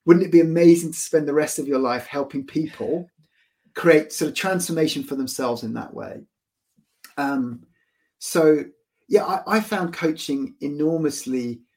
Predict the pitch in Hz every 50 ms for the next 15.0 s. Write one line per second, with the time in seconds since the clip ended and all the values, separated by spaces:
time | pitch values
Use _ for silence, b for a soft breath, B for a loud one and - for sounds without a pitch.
0 | _ _ - - - 151 147 139 135 127 - - 123 117 117 139 139 139 160 156
1 | 151 151 - 147 143 135 131 - - _ _ _ _ _ _ _ _ - - 151
2 | - - 160 160 185 180 170 - 156 143 147 147 135 139 139 127 - - 139 117
3 | 117 - 147 139 143 135 139 - - - - 135 127 127 123 123 123 123 120 -
4 | - - 123 113 113 117 117 117 - _ _ _ _ _ _ _ _ _ - -
5 | - - _ 240 214 - - 151 151 - - 160 135 131 123 - b b b b
6 | b b - 143 165 180 185 190 185 175 175 - - - 165 160 156 156 - 160
7 | 135 123 131 139 135 135 135 131 123 131 - - - 135 - - - - 120 123
8 | 120 113 113 113 - - 123 104 - - - - _ _ _ _ _ _ _ _
9 | _ - 190 139 131 - - 202 190 185 175 170 - - 160 - - 151 147 -
10 | 135 131 - - 131 135 131 131 123 117 113 - - - - _ b b b b
11 | b b b 147 139 139 143 139 131 - - b b b b - - - - 165
12 | 160 165 165 156 151 - - 165 151 143 151 143 139 131 135 143 135 - - 139
13 | 127 - - 127 - - - 123 120 123 123 123 120 120 120 123 120 113 - -
14 | 113 113 113 - - - 151 156 156 151 131 131 135 143 139 135 131 127 127